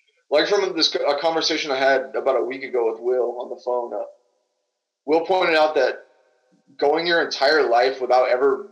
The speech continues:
really knowing who you are is the, that's the very definition of insanity.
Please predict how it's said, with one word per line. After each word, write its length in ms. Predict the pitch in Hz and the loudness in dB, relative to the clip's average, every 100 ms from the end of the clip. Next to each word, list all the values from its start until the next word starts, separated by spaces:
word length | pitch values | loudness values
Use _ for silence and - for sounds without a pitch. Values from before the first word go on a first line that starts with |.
| 117 | -4
really 340 | 123 131 127 | 2 2 2
knowing 380 | 117 117 120 120 | -2 -2 -2 -8
who 120 | 127 | -12
you 240 | 123 104 | -10 -4
are 340 | 107 110 110 - - | 0 0 -2 -8 -12
is 140 | 107 | -6
the, 280 | 117 104 101 - | -2 -2 -4 -4
that's 160 | 123 120 | -2 0
the 160 | 147 | 0
very 280 | 135 127 127 | 2 0 0
definition 580 | 131 123 117 113 110 127 | 0 -2 -2 -8 -10 -10
of 80 | 107 | -12
insanity. 680 | 98 - 113 113 110 104 | -12 -10 -10 -12 -16 -20